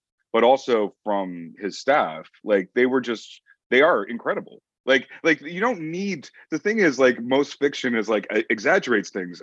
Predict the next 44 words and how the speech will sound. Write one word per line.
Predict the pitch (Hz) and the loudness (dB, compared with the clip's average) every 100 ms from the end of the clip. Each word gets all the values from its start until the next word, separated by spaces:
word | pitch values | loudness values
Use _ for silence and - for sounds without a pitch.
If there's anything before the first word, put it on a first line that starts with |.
| - | -4
I | 147 | -2
don't | 269 311 | -2 -4
think | 208 165 - - | -2 -2 -4 -4
the | 117 | 0
situation | 123 135 127 123 120 - 110 | 0 0 2 4 4 0 -6
is | 98 | -2
such | 117 104 | -2 0
that | 110 | -6
we | 104 | -4
need | 110 110 | -4 -4
to | 98 | -4
exaggerate | 87 107 104 95 87 | -2 -2 0 0 0
anything | 123 120 - - | 0 0 -4 -14
anymore. | 87 87 - - - - - - | -14 -14 -10 -10 -10 -16 -4 2
Like, | 143 | 4
just | 185 147 | 2 4
put | 202 | 4
it | 185 117 | 4 4
down | 127 151 135 | 4 4 2
on | 107 | 0
the | 98 | -4
page | - 160 139 101 | -4 0 0 0
and | 101 | -6
just | 101 - | -8 -4
let, | 113 113 - 123 - | -2 0 -2 -4 -8
<laughs> | - - | -8 -2
and | 135 | 2
let | 131 | 4
it | 127 | 2
be | 208 | 2
there. | 180 117 | 4 4
I | |
mean, | 123 123 | 4 2
just | 151 156 | 0 2
like | 131 | 2
those | 131 131 | 4 2
two | - 143 | 0 -8
lines | 120 117 123 117 | -4 0 0 -2
that | 104 | -8
you | 98 101 | -8 -4
saw, | 196 190 | 2 2
I | 101 | 0
mean, | 104 | -4
it, | 113 | -4